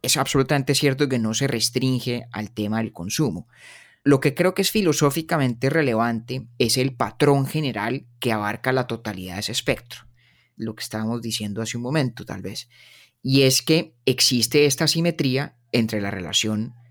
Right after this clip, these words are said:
que se da éticamente entre personas y la relación que se da éticamente entre los seres humanos y los animales. Yo uso entonces a veces el ejemplo de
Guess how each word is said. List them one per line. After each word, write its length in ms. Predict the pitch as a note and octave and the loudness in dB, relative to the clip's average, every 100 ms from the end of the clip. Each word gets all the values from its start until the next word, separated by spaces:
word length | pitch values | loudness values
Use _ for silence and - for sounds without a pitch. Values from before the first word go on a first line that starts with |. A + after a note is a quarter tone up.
| _ | _
que 140 | - A2 | -4 0
se 160 | A#2+ | 2
da 180 | A2 B2 | 2 4
éticamente 600 | C#3 C3+ C#3 A#2+ A2 C3 | 2 2 -2 0 0 -2
entre 200 | C#3 C#3+ | 0 0
personas 840 | C3 D3 - D3+ A#2 A2+ - - - | 2 2 2 0 -2 -2 -4 -4 -4
y 80 | |
la 100 | A#2 | -4
relación 400 | G#2 G2 G2 G2+ | -4 -6 -8 -8
que 120 | F#2+ B2 | -6 -2
se 120 | A2+ | -2
da 160 | G2 - | -4 -6
éticamente 840 | A2 B2 A2+ G#2+ F#2 F#2+ B2+ B2+ - | -8 -8 -6 -6 -6 -8 -8 -10 -8
entre 440 | G#2 - F#2+ F2+ _ | -8 -8 -12 -14 _
los 180 | - G#2+ | -16 -8
seres 200 | A2 A#2+ | -6 -4
humanos 320 | A#2+ A2+ A2 - | -2 -2 -4 -2
y 160 | C3+ | -2
los 200 | A2 G2+ | -2 -6
animales. 540 | C#2+ F2 A#2 - - _ - - - - - - | -8 -10 -10 -10 -18 _ -20 -20 -20 -20 -14 0
Yo 160 | D3+ | 4
uso 180 | D3+ E3 | 4 2
entonces 400 | F#3+ F#3+ F#3 F#3+ | 2 2 2 2
a 80 | C3 | 2
veces 260 | A#2+ E3 | 2 2
el 120 | F3 B2+ | 2 2
ejemplo 680 | A2 C3 A#2+ A#2 C#3+ - _ - | 2 2 2 0 -2 -4 _ -12
de 640 | A2+ G#2 F#2 F#2+ F#2+ F2+ | -6 -6 -6 -10 -14 -18